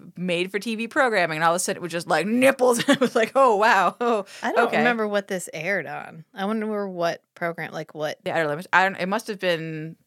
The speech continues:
Speaker 1: like you said, must have been something
Speaker 2: Must have
Speaker 1: like
Speaker 2: been something
Speaker 1: Showtime
Speaker 2: paid.
Speaker 1: or, yeah.
Speaker 2: Yeah, it couldn't have been, like, the, the ones where you just got it.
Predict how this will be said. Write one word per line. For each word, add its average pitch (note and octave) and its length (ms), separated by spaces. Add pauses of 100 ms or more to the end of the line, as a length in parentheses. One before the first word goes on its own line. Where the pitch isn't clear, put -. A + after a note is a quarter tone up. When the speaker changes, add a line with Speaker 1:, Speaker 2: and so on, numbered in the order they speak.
(180)
Speaker 1:
like D#3 160
you D3+ 80
said, E3+ 260
must D3 180
have D#3 60
been D3 140
something D3 220
Speaker 2:
Must G#3 120
have C3 100
Speaker 1:
like A#3+ 120
Speaker 2:
been G#3+ 80
something C#3+ 240
Speaker 1:
Showtime D3 280
Speaker 2:
paid. C#3 120
Speaker 1:
or, D3+ 300
yeah. C#3 260
Speaker 2:
Yeah, C3 140
it - 80
couldn't G#3 180
have G#3 80
been, D#3+ 260
like, D3 260
the, C3 120 (400)
the E3 80
ones E3 300
where D3 260
you E3+ 280 (120)
just - 240
got D3 260
it. F3+ 220